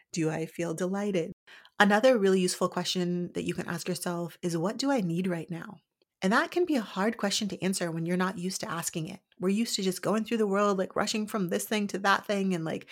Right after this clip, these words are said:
going from work to home and cooking din-, grocery shopping and cooking dinner and, like, getting our kids in the bath or working on our side hustle or whatever. Like, many, many, many people go through the day just from one thing to the next thing without pausing in between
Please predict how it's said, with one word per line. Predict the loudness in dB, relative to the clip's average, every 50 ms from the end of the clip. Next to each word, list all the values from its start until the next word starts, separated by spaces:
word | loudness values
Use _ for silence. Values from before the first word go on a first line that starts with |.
| -18 -18 -20 -12 _
going | 0 0 0 2
from | 0 -2 0 0
work | 0 0 0 -2
to | -2 0
home | 2 2 2 2 2
and | 0 -2
cooking | -2 -2 -2 0 0
din-, | 0 -2 -2 -2
grocery | -2 -2 -2 -4 -2
shopping | -2 -2 0 0 -2 -2 -2
and | 0
cooking | 0 2 2 2 2
dinner | 2 2 2 2 0
and, | 0 -2 -4
like, | -6 -6 -4
getting | -2 -2 0 0
our | -2
kids | -2 -2 -4 -2 -2
in | -2
the | -2
bath | 0 0 2 0 0 0 -2
or | -4 -4 -6 -6 -10 -14 -18 -18 -20 -20 -20 _ _ _
working | 0 0 0 2 0 0
on | 2 2 2
our | 2 2 2 2 2 0 -2 -2 -4
side | -2 0 0 0 0
hustle | 0 -2 -2 -2 0 2 4 4
or | 4 4 2
whatever. | 2 2 2 2 2 2 2 2
Like, | 2 0 -2 -4 _ _ _ _ _ _ _ _
many, | -2 0 2 2 4 4 2 2
many, | 2 2 2 2 2 2 0 0
many | 2 2 2 2 2 2 0 0
people | -2 -4 -6 -6 -4 -4 -4 -2
go | 0 0 0 0
through | 0 -2 -2 -2
the | -2 -2
day | -2 -2 0 0 -2 -2
just | -2 -4 -6 -6 -8
from | -8 -6 -6 -4 -4 -6 -10 -14 -20 -20 -20 -20 _
one | -2 0 2 2 2 0
thing | 0 0 0 0 0
to | 0 -2 -4
the | -2
next | -2 -2 -2 -2 -4
thing | -4 -4 -2 -2
without | -4 -4 -4 -4 -2 -2 -2 -2 -4 -4
pausing | -2 -2 0 0 0 -2 -2
in | -2 -2
between | -2 -4 -4 -2 -2 -2 -2 -2 -4 -6